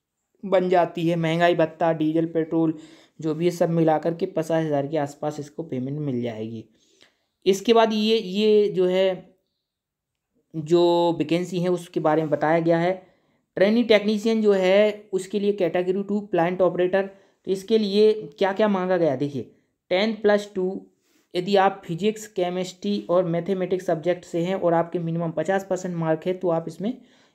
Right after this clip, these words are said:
ये फॉर्म अप्लाई कर सकते हैं। जो प्लांट ऑपरेटर होगा, उसके लिए, उसमें आईटीआई नहीं मांगी गई है। आपको टेंथ प्लस टू, यानी आप ट्वेल्थ पास हैं, तो भी आप प्लांट ऑपरेटर,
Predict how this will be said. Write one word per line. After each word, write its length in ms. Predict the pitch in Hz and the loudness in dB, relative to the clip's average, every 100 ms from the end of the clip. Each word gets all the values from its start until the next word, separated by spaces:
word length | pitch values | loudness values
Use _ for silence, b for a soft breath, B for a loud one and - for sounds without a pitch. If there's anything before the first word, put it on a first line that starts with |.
| - | -6
ये 100 | 175 | -6
फॉर्म 260 | 180 175 202 | -2 -4 -2
अप्लाई 380 | 151 - 147 202 - | -6 -2 0 0 0
कर 140 | 170 165 | -2 -2
सकते 440 | - 123 _ 123 | -4 -12 _ -10
हैं। 260 | 120 113 110 _ b b b - | -10 -12 -16 _ b b b -10
जो 180 | 131 220 | -2 -2
प्लांट 380 | 208 208 226 226 | 4 4 4 4
ऑपरेटर 440 | 202 185 175 170 156 | 4 4 0 0 0
होगा, 200 | 156 202 | 0 -2
उसके 500 | - 190 - - 190 | -2 -6 -6 -2 -2
लिए, 440 | 165 135 110 - | 0 -4 -4 -4
उसमें 260 | 180 180 208 | -6 0 2
आईटीआई 420 | 175 180 190 196 | 4 4 4 0
नहीं 220 | 185 170 208 | 0 0 2
मांगी 300 | 190 190 190 | 2 0 0
गई 200 | 190 196 | 2 2
है। 160 | 214 214 B B B | 0 -2 B B B
आपको 260 | 165 170 190 | -4 0 -2
टेंथ 420 | 190 180 208 208 - - | 2 2 2 0 -6 -2
प्लस 320 | 180 196 - _ | 2 2 0 _
टू, 320 | 180 139 - _ - | -4 -2 -8 _ -10
यानी 280 | 175 196 208 | -4 -2 -2
आप 260 | 160 185 202 | 2 2 4
ट्वेल्थ 640 | 214 214 208 185 214 208 | 2 2 0 4 4 2
पास 300 | - 175 175 | 0 0 2
हैं, 180 | 196 202 | -2 -4
तो 180 | 196 170 | -2 -2
भी 140 | 175 202 | -2 -4
आप 320 | 165 190 - | -2 -2 -2
प्लांट 300 | 180 185 196 | 0 0 2
ऑपरेटर, 480 | 160 151 131 120 107 | 2 0 -6 -6 -10